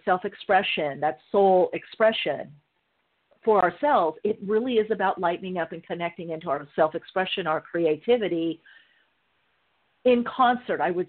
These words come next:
say, with the whole. It may or may not, I don't wanna say it's not really the motivation, "I'm doing this for humanity," but you are, but you're doing it for yourself, because if you are feeling better and more fulfilled in resonating higher,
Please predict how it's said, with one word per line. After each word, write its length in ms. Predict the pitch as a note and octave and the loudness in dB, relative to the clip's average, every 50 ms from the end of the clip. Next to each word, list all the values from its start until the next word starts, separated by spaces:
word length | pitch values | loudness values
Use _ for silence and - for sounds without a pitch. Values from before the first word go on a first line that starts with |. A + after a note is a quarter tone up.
| _ _ | _ _
say, 240 | - F#3 E3 D#3+ D#3+ | -2 0 0 0 0
with 240 | D3+ D#3+ F3 E3 - | 0 -2 -4 -4 -4
the 80 | E3 | -8
whole. 440 | D#3+ - - - D3 - A2 - - - | -10 -10 -10 -8 -8 -8 -8 -10 -4 0
It 160 | - A3+ A3 | 0 0 0
may 160 | A3 A3+ A#3+ C4 | 0 0 0 0
or 100 | C4 C4 | 0 -2
may 200 | A#3+ B3 A#3+ A#3+ | -2 -4 -4 -2
not, 220 | A#3+ A3 A3 G#3+ - _ _ _ _ _ _ _ _ _ | 0 0 0 -2 -4 _ _ _ _ _ _ _ _ _
I 60 | - | -6
don't 100 | D#4+ D#4+ | -4 -4
wanna 140 | D4 C#4+ C4+ C4 - | -4 -6 -6 -6 -4
say 140 | D4 B3+ A3+ | -2 -2 -2
it's 160 | B3 - - | -2 -4 -6
not 180 | B3 B3+ B3 | -6 -6 -6
really 220 | B3 C4+ C4 B3+ A#3+ | -6 -8 -8 -6 -6
the 80 | G3+ | -6
motivation, 640 | G#3 G#3 G#3+ G#3+ G#3 G3+ F#3 G#3+ A3 A3+ A3 - G3 | -4 -2 -2 -2 -2 -4 -2 -2 -4 -4 -4 -8 -10
"I'm 140 | F3 E3 F3 | -10 -10 -8
doing 260 | E3+ G#3 G#3+ G#3+ G#3+ | -6 -6 -6 -6 -6
this 180 | F#3+ F3+ F3 E3+ _ | -6 -8 -10 -12 _
for 160 | - E3 E3 E3 | -6 -6 -6 -6
humanity," 760 | D3+ F3+ D#3 D#3 E3+ G3+ G3+ F3 E3 D3 D3 D3 D3 D3 D3 _ _ _ _ _ - - _ _ _ _ _ _ _ _ _ | -6 -8 -6 -2 -2 -2 -2 -2 -2 -4 -4 -6 -8 -10 -16 _ _ _ _ _ -20 -20 _ _ _ _ _ _ _ _ _
but 220 | - A3 A3 - | -2 -2 -2 -2
you 140 | A3 F#3+ G3 | -4 -2 0
are, 440 | G#3 C4+ A#3 F3+ D3 C#3 D#3 E3+ _ _ _ _ _ _ _ _ _ _ _ _ _ _ _ _ - | 0 0 0 0 -2 -2 -4 -8 _ _ _ _ _ _ _ _ _ _ _ _ _ _ _ _ -16
but 120 | G3 - | -10 -6
you're 100 | - A3 | -6 -2
doing 200 | G3 B3+ C4+ C4+ | 0 0 0 0
it 80 | C4 B3+ | -2 -2
for 100 | A#3 G#3+ | 0 0
yourself, 540 | G3 F3+ F3+ - - - D#4+ D#4 C4+ G3+ - | 0 -2 -4 -8 -6 -4 -4 -4 -4 -4 -8
because 300 | - G3+ - A3+ G3 F#3 F3+ - _ _ _ | -12 -10 -8 -8 -8 -8 -10 -14 _ _ _
if 100 | - A3+ - - | -12 -12 -12 -10
you 320 | G#3 G#3 A#3 C4 D4 D#4 | -8 -4 -2 -2 0 0
are 160 | D4 B3+ B3 - | 0 0 -2 -2
feeling 320 | - A#3+ A3+ A3 G#3 G3 F#3+ | -4 -4 -2 -2 -4 -6 -4
better 360 | G3 F3+ E3+ E3 D#3+ D#3 D#3 | -2 -2 0 0 0 -2 -2
and 220 | - E3 E3+ E3 | -4 -4 -6 -6
more 160 | E3+ E3+ E3+ E3+ | -6 -6 -6 -6
fulfilled 580 | - F#3 D#3 - - F#3 D#3+ D3+ D3+ C#3+ C3+ - | -8 -10 -10 -4 -2 0 0 2 0 0 -2 -4
in 200 | - F3 E3+ D#3+ | -8 -8 -4 0
resonating 500 | E3 E3+ D#3+ E3 E3 E3 D#3+ D3+ D#3 D3+ | 0 0 0 -2 -6 -10 -8 -8 -8 -6
higher, 440 | D3+ F3 F3 D#3+ E3 D#3+ D#3 D3+ | -4 0 2 2 2 2 0 -2